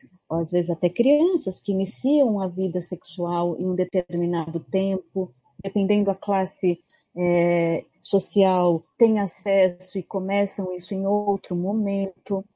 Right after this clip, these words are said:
né? E é, tem as questões culturais que precisam ser levadas em consideração também. Eu acho que dentro disso que a, a doutora Kátia tava falando,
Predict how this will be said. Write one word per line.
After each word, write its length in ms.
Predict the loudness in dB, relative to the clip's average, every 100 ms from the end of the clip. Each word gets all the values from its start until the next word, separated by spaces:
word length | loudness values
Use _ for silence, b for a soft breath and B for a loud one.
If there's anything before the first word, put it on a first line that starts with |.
| _
né? 280 | -10 -6 -6 b b b
E 160 | 0 0
é, 80 | 2
tem 160 | 2 2
as 80 |
questões 420 | 2 -2 -2 -4 -4
culturais 800 | -6 -2 -2 0 2 2 0 _
que 120 | -10
precisam 560 | -6 -6 -8 -8 -8
ser 160 | -8 -6
levadas 520 | -4 -4 -4 -4 -4
em 80 | -6
consideração 880 | -8 -10 -8 -2 -2 -2 -6 -10 -8
também. 640 | -4 0 2 2 0 -4 -8 b b b b
Eu 160 | -4 0
acho 200 | 0 0
que 280 | 2 4 2 _ -14 0
dentro 360 | 4 6 4 4
disso 280 | 2 0 -2
que 100 | -2
a, 280 | 0 -4 -6
a 60 |
doutora 380 | -6 -4 -2 -2
Kátia 340 | -2 -6 -6 -8
tava 260 | -10 -12 -10
falando, 800 | -4 2 4 6 6 4 0